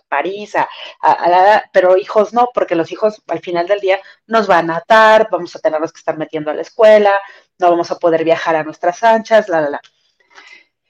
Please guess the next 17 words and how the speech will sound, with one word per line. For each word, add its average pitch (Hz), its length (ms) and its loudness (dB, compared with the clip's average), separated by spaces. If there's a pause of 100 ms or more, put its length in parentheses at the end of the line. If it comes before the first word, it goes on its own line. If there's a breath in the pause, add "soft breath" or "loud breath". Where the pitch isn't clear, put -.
(120)
¿Y 269 180 -14
qué 311 200 2
pasa? 285 400 2
Que 226 80 2
a 220 60 6
veces 240 260 0
decimos, 233 520 -2
"Ay, 247 200 0
pero 247 160 2
a - 20 4
lo 247 100 4
mejor 262 300 -4
después 254 340 -8
cambia 220 300 -4
de, 190 360 -2
de 175 140 -6
opinión, 170 460 -8